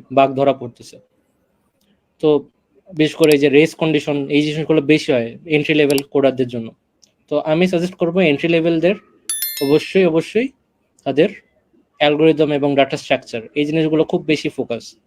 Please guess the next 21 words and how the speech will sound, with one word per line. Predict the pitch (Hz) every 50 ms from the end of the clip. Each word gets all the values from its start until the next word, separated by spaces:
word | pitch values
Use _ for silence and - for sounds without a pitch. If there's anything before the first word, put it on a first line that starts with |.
| _ _ _ _ -
not | 151 165 175
necessary | 170 185 185 185 - - 185 180 185
তাদের | 180 175 165 175 -
কম্পিটিটিভ | - 160 160 165 170 180 180
প্রোগ্রামিং | 175 156 143 147 139 143 131
করতে | 127 127 123 - 117
হবে। | 117 110 - - _ _ _ _ _ _ _ _ _ _ _ _ _ _ _ -
তাদের | 143 139 165 175
অবশ্যই | 160 151 160 165 - - 190
উচিত | 180 185 185 180 175
হবে | 170 170 175 165
যে | 156 180 220 269 - _ _ _ _ _ _ _ _ _ _ _ 233 -
এই | 165 165 165 165 165 156 156 _ _ _ _ _ _ _ _ _ _
প্রবলেম | - 160 165 160 170 185 185
সলভিং | 185 175 165 165 180 185
এর | 175
মাধ্যমে | 160 156 147 143 165 160 160
হোক | 156 165 160
বা | 147 156 139
যেভাবে | 135 143 147 156 147 170
হোক, | 175 190 247 254